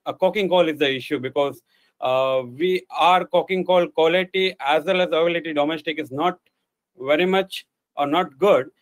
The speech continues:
So we need to import the coking coal. So, uh, and as far as demand is concerned,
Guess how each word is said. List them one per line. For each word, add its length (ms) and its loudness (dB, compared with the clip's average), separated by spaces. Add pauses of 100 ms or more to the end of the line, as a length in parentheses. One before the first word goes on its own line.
(120)
So 120 0
we 140 -2
need 260 -2
to 80 0
import 460 2
the 200 -2 (240)
coking 320 -2
coal. 200 -6 (680)
So, 360 0 (220)
uh, 100 0 (100)
and 200 0
as 100 0
far 120 2
as 120 0
demand 340 0
is 140 -4
concerned, 480 -2